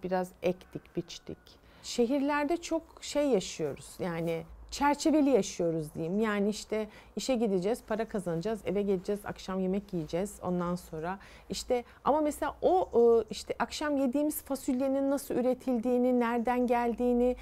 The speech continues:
içinde neler olduğunu bilmiyoruz. Yani biraz daha burada aslında bilinçli ve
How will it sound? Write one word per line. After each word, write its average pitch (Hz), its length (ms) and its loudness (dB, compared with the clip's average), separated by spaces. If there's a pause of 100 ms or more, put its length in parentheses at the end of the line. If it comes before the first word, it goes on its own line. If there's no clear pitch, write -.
(220)
içinde 254 420 4
neler 269 240 6
olduğunu 262 480 4
bilmiyoruz. 185 640 4
Yani 220 320 2
biraz 320 380 4
daha 294 260 2
burada 294 220 0
aslında 269 560 -2 (420)
bilinçli 294 920 4
ve 269 380 2